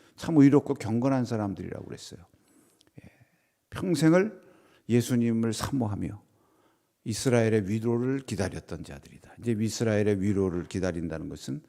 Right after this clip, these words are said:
하나님이 그 어두움과 고통 가운데, 속박 가운데 있는 그 백성들을 위로하시기 위해서 메시아를 보내주신다고 하신 이, 예, 구원의 약속, 예, 구약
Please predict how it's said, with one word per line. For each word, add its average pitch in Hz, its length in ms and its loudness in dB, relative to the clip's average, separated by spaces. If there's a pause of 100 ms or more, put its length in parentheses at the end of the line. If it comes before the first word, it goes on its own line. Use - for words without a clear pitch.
(160)
하나님이 143 600 0 (360)
그 147 120 -2
어두움과 139 480 4
고통 123 360 -2
가운데, 110 680 -2
속박 - 420 -6
가운데 120 360 0
있는 110 180 -4
그 - 100 -8
백성들을 95 760 -4
위로하시기 104 680 -4
위해서 85 380 -10 (560)
메시아를 120 520 2
보내주신다고 92 800 -2
하신 92 320 -10
이, 123 320 -4 (760)
예, - 200 -18 (1000)
구원의 107 380 -2
약속, - 380 -8 (520)
예, - 300 -20 (1000)
구약 98 340 -2